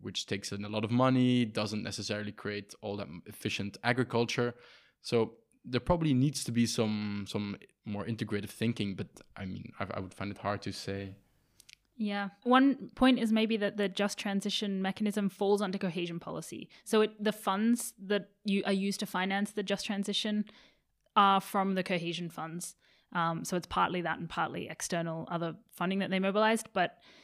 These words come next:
Speaker 2: so th-, this is kind of, I guess there is some consistency because it is in cohesion. So it's not,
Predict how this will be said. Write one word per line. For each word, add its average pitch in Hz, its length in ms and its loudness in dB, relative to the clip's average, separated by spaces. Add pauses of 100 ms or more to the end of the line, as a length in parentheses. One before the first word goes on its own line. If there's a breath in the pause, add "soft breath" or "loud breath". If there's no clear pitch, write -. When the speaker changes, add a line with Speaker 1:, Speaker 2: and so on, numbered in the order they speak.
(440 soft breath)
Speaker 2:
so - 160 4
th-, 196 300 2
this 214 240 2
is 214 180 4
kind 190 260 -2
of, - 300 -8 (260 soft breath)
I 190 60 -2
guess - 460 -4
there 190 160 4
is 190 100 2
some 196 220 2
consistency 196 580 0
because 185 300 0
it 170 100 -2
is 170 240 -4
in 170 220 -6
cohesion. 170 560 -6
So 196 120 0
it's 185 120 0
not, 190 240 0